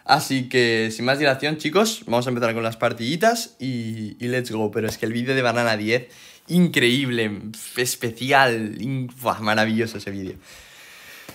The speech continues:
Así que no entiendo por qué no busca instantáneo, ahora sí que sí, seis de seis y veremos qué tienen. Tienen Tara, que me hace bastante counter, Gale, que me puede empujar, por lo tanto me hace counter,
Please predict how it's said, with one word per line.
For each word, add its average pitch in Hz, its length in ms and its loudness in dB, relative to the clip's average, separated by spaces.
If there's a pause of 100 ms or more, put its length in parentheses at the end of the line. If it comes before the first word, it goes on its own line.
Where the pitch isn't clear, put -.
(140)
Así 156 220 4
que 147 80 4
no 160 80 6
entiendo 196 300 4
por 147 100 2
qué 160 200 6
no 156 200 6
busca 143 260 0
instantáneo, 131 520 4
ahora 151 100 6
sí 135 140 -4
que 123 100 -2
sí, 170 220 -2
seis 175 320 4
de 131 100 4
seis 185 480 4
y 190 160 2
veremos 156 380 4
qué 135 100 2
tienen. 107 380 -2
Tienen 135 340 2
Tara, 190 340 8
que 143 120 -2
me 117 340 2
hace 131 280 2
bastante 120 680 0
counter, 160 480 0
Gale, 135 420 2
que 117 100 -2
me 117 100 0
puede 127 180 0
empujar, 117 480 0
por 113 100 -2
lo 110 120 0
tanto 117 160 -4
me 110 80 -2
hace 110 120 -6
counter, 156 520 -2